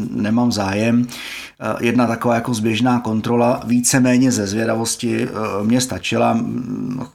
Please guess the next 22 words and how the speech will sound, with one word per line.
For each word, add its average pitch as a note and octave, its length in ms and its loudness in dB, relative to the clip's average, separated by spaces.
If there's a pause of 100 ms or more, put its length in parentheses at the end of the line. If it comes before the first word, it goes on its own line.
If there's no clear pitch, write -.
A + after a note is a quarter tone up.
(120)
týpci - 340 -4
nic B2 180 2
neřešili, G#2 560 -2 (460)
jenom A2+ 280 -2
jako, G#2+ 200 -6
že G#2+ 120 -2
to A#2 140 -2
auto G#2+ 440 -2 (280)
jako A#2 200 -4
neviděli A2 640 0
a A2 280 -2
za-, A2+ 340 -4
ještě A#2+ 240 -2
mě A#2 140 0
zastavili A2+ 420 -4
vlastně, G#2+ 280 -4
když G#2 120 -2
jsem A#2 140 -2
zastavil A2+ 420 -4
na A2+ 80 0
nabíjecí G#2+ 460 -2
stanici, A2 640 -2